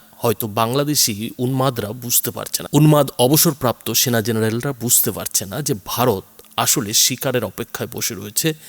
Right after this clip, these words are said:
শিকারের সুযোগের অপেক্ষায় বসে রয়েছে। যেমনটা বাঘ চুপচাপ শিকারের উপরে নজর রেখে শিকারকে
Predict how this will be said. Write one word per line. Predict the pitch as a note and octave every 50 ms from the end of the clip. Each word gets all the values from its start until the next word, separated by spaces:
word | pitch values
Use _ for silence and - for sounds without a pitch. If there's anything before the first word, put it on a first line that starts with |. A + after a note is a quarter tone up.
| - - - - - - -
শিকারের | - - - D3+ D3 - F3 E3 D#3+ D#3+
সুযোগের | C#3 - - - C#3+ C3+ F3 E3+ D#3+ D#3+
অপেক্ষায় | C3+ - - B2 A2 - - B2 A2+
বসে | F#2+ G#2+ A2+ - - C#3+
রয়েছে। | A#2 G2+ G2 F#2+ - - C3
যেমনটা | B2 - A2 G#2+ A2+ A#2+ B2 A#2 - G2+
বাঘ | G2 F#2 G2 A2+ A#2 G#2+ F#2 F2 F2+ - - - - - - - - - - -
চুপচাপ | - C#3+ C#3 - - - - C#3 A2 F#2 F2 -
শিকারের | - - C3+ A#2+ - B2 A#2+ B2 A#2
উপরে | A2 - - G#2+ G#2+ G2+
নজর | G2 G2 G#2 A2 C#3 D3+
রেখে | B2+ G#2 G2+ F#2 - - E2+ -
শিকারকে | B2 - - A#2 - - G#2 F#2+ - -